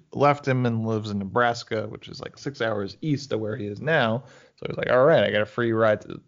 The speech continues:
to six hours east on my way." So he agrees. And Max the cop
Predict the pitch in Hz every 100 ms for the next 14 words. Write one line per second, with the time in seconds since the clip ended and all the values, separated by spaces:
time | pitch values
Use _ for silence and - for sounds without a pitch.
0 | _ 113 107 107 107 _ _ - - 131
1 | - 117 113 107 110 160 135 - - _
2 | _ - 175 139 113 127 139 113 _ _
3 | _ _ 131 156 127 120 113 113 - _
4 | _ _ - 110 110 107 104 104 _ 113
5 | 117 120 - - - 127 123 -